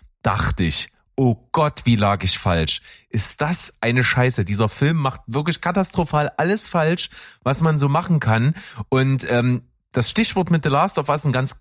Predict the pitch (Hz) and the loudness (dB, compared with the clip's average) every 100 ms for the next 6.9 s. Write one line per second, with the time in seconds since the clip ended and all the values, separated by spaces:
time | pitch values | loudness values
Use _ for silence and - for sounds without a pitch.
0 | _ 127 131 123 - 156 165 113 - 95 | _ -4 -2 -2 0 0 2 -2 -2 0
1 | 95 98 90 110 147 170 - - - - | 0 0 0 2 2 -2 -6 -18 -10 -4
2 | 117 143 143 - - 135 135 170 - - | 0 0 -2 -4 -2 0 0 0 -4 -14
3 | - _ _ - 123 131 156 151 - - | -18 _ _ -4 0 2 2 0 -2 -8
4 | - 110 107 120 101 92 104 143 - 143 | -6 -6 -2 -2 0 0 0 0 -2 0
5 | 147 143 139 147 - - - - - _ | 0 0 0 0 -2 -6 -6 -6 -10 _
6 | _ - - 104 113 98 95 110 | _ -16 -6 -2 0 0 2 0